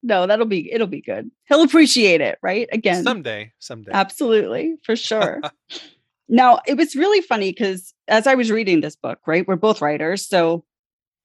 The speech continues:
Speaker 1: in chapter four, you're discussing generous people and how that they believe there's more than enough to go around. And they do. I find
Speaker 2: Mm-hmm.
Speaker 1: that to be very, very true. Um, but from a writer's perspective, I don't know if you hear this a lot with writers.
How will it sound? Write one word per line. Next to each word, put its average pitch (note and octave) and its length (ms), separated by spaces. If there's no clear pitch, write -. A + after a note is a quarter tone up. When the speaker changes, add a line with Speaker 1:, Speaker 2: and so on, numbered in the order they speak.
Speaker 1:
in A3+ 140
chapter B3 340
four, C4 160
you're A3 160
discussing F#3 720
generous G3 420
people G3 520
and F3 500
how - 200
that F3 160
they F3+ 100
believe F3+ 400
there's D#3+ 280
more A3 260
than A3+ 160
enough G3 240
to G#3 100
go F#3 120
around. E3 420
And G#3+ 140
they G#3+ 100
do. E3 240
I F#3 120
find D#3 260
Speaker 2:
Mm-hmm. E3+ 60
Speaker 1:
that - 160
to - 100
be F3 100
very, E3+ 220
very - 220
true. - 340
Um, F3+ 420
but A3 120
from A3+ 180
a G#3 80
writer's B3 380
perspective, E3+ 720
I F3+ 100
don't G3+ 140
know G3 80
if F3+ 120
you A3 100
hear D#3 220
this D3+ 220
a D3+ 60
lot C#3+ 180
with - 160
writers. - 460